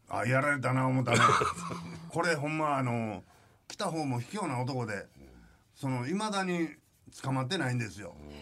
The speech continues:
Speaker 2: うん。
Speaker 1: で、来るんやったらね、私もブログにも書いたけど、その家、一般の、この家族がおるような家に撃ち込まんと、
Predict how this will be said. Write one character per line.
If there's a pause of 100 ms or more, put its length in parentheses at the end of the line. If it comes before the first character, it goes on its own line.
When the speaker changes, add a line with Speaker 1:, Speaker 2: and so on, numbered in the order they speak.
(560)
Speaker 2:
う
ん。
Speaker 1:
で、
来
る
ん
や
っ
た
ら
ね、 (480)
私
も (220)
ブ
ロ
グ
に
も
書
い
た
け
ど、 (440)
そ
の
家、 (160)
一
般
の、 (600)
こ
の
家
族
が
お
る
よ
う
な
家
に
撃
ち
込
ま
ん
と、